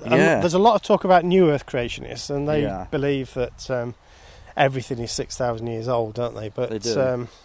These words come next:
Speaker 2: They do.
Speaker 1: uh, we believe that the Earth and the rocks and all of that
Speaker 2: Yeah.
Speaker 1: could have been millions of years old.
Speaker 2: Yes.
Speaker 1: But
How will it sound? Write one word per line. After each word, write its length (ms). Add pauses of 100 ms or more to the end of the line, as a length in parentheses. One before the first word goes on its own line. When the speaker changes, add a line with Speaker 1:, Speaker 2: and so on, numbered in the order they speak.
Speaker 2:
They 80
do. 300 (440)
Speaker 1:
uh, 180
we 240
believe 480
that 300 (360)
the 180
Earth 600 (140)
and 340 (380)
the 100
rocks 480
and 120
all 140
of 80
that 240 (360)
Speaker 2:
Yeah. 240
Speaker 1:
could 180
have 100
been 220
millions 360
of 60
years 280
old. 400
Speaker 2:
Yes. 420 (600)
Speaker 1:
But 180